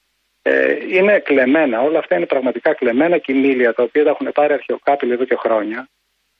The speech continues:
Και τώρα δήθεν χαιρόμαστε, επειδή τα επέστρεψαν με έναν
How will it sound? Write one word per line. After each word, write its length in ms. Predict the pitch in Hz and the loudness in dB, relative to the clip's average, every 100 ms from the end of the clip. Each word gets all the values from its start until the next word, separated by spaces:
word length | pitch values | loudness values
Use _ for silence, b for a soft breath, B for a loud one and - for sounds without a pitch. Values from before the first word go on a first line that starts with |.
| _ | _
Και 140 | - | -4
τώρα 300 | - 180 185 | 0 2 2
δήθεν 380 | 147 180 180 185 | 2 0 0 -2
χαιρόμαστε, 600 | - 147 143 143 123 - | -2 0 0 0 -4 -4
επειδή 220 | 147 165 | -4 -4
τα 120 | 170 147 | 0 0
επέστρεψαν 920 | 127 156 151 - 113 - 139 170 175 - | 0 -2 0 -2 -4 -2 -2 -4 -8 -2
με 120 | 156 | 0
έναν 320 | 170 160 | 0 -2